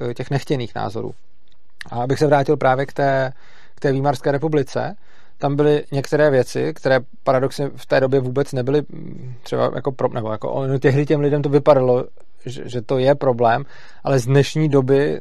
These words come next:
to asi žádný problém nebyl, takže například jako dneska už jako chápeme,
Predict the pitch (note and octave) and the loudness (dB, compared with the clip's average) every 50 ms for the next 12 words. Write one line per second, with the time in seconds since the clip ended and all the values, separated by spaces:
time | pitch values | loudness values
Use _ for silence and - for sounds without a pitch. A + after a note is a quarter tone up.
0 | - - C#3+ C#3 - B2 - D3 B2 C#3 B2+ B2+ C3+ C#3 B2+ C3+ C3 A#2+ C#3 C#3+ | -6 -6 -4 -4 -4 -4 -2 0 2 2 2 2 0 -2 -2 -2 0 2 2 2
1 | D3+ C3 A2+ G#2 A2+ A#2 C#3 D3+ C#3 B2 A2 A#2+ A#2+ A2+ - - B2+ - B2+ B2 | 2 2 0 2 2 2 2 0 -2 -4 -4 -4 -6 -6 -4 -6 -4 0 0 0
2 | A#2+ A2+ - B2 A#2+ A#2 A#2 A2 G#2+ A2 G#2+ - - G#2+ A2 A2 - - - - | 0 0 -2 -4 -6 -6 -6 -8 -8 -8 -8 -6 -6 -6 -6 -6 -6 -6 -6 -2
3 | - - A#2 G#2+ - B2 A#2 A#2 A#2+ | 0 2 2 2 0 -2 -4 -4 -4